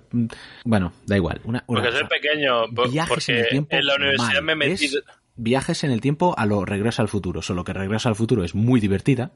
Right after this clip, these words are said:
Speaker 1: <laughs> y esta es una puta mierda.
Speaker 2: Buenísima. Eh, Jaume está insinuando que no va a llegar la tecnología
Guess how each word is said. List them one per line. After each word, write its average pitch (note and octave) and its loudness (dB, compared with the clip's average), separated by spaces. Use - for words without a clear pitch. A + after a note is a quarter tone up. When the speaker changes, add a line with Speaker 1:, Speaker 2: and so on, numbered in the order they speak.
Speaker 1:
<laughs> - -20
y C#3 0
esta - 0
es - -4
una A2+ 0
puta G2+ -4
mierda. D2 -10
Speaker 2:
Buenísima. - -12
Eh, B2+ 2
Jaume F#3 -2
está - -8
insinuando F3 -8
que C3 -8
no C#3 -2
va D3+ 0
a C#3 -4
llegar C3+ -2
la C3+ -2
tecnología A#2 -6